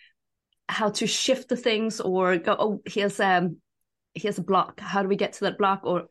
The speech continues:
"Now we're done with the block. Now we just need to move forward." I know how to do that through all my coaching experience and my training. And so I was like, "Well, how about if I could gift that? If I could gift that to you."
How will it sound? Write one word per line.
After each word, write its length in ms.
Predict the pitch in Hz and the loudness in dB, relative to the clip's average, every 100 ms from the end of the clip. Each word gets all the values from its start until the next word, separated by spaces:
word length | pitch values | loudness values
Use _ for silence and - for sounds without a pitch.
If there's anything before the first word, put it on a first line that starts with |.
| _ | _
"Now 100 | 202 | 0
we're 120 | 180 175 | 2 2
done 240 | 190 185 | 2 0
with 80 | 180 | -2
the 60 | |
block. 360 | 160 175 - - | 0 2 0 0
Now 140 | 180 | -2
we 100 | 170 | 0
just 200 | 175 170 | -4 -6
need 140 | 180 165 | -6 -4
to 140 | 170 - | -6 -2
move 220 | 185 175 | 0 0
forward." 520 | - 196 196 233 320 - - - - | 0 -2 2 2 0 -4 -14 -12 -4
I 80 | 196 | 0
know 240 | 190 180 | 2 2
how 160 | 185 214 | 2 -2
to 140 | 208 220 | -4 -6
do 140 | 247 | -2
that 300 | 277 269 269 | 0 0 0
through 360 | - 233 233 240 _ _ - | -6 -2 -2 -4 _ _ -4
all 100 | 220 | -2
my 120 | 214 | 0
coaching 380 | 208 240 240 233 | 0 -2 -2 -4
experience 360 | 214 240 240 240 | -2 0 0 2
and 100 | 240 | 0
my 100 | 233 | 0
training. 360 | 269 269 302 | 2 4 4
And 80 | 277 | 2
so 80 | 262 | 0
I 60 | |
was 100 | 233 | 0
like, 160 | 233 226 - - - | 0 -2 -6 -12 -6
"Well, 120 | 233 | -2
how 160 | 247 | 0
about 180 | 247 226 | 2 0
if 80 | 202 | 0
I 40 | |
could 220 | 214 226 - | -4 -4 -2
gift 300 | 226 - - | -4 -2 -2
that? 320 | 156 - - - _ - | -2 -4 -20 -20 _ -12
If 100 | - | -6
I 20 | |
could 200 | 220 214 | -2 -2
gift 180 | 269 262 | 0 0
that 180 | 233 - | 0 0
to 100 | - | -2
you." 400 | 214 233 170 262 | 2 4 4 2